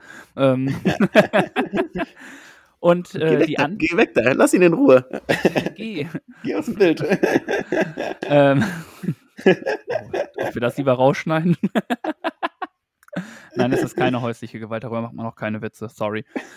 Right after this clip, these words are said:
Speaker 1: Ähm, und die andere Frage ist, äh, oder war,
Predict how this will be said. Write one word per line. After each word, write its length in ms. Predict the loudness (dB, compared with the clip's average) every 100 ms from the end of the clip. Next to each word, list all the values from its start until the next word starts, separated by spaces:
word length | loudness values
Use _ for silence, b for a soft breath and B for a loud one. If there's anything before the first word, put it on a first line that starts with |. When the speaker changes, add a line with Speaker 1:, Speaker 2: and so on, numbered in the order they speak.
| B B -2
Speaker 1:
Ähm, 520 | 0 2 0 -6 -8 -12 _ _ -6
und 180 | -4
die 80 | -2
andere 260 | -2 -2 -4
Frage 400 | -4 -4 -4 -6
ist, 560 | -6 -6 -8 -16 _ -8
äh, 140 | -6
oder 340 | -6 -6 -6 -2
war, 380 | 0 2 0